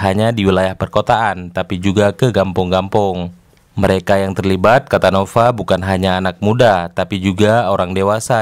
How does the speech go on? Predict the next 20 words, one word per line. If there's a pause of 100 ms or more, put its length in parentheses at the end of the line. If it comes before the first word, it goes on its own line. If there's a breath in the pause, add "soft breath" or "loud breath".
dari
berbagai
profesi. (520 soft breath)
Hal
itu
disampaikan
Nova
dalam
rapat
kerja
Bupati
Wali
Kota
se-Aceh
terkait
penanggulangan
penyalahgunaan
narkotika
di
Aceh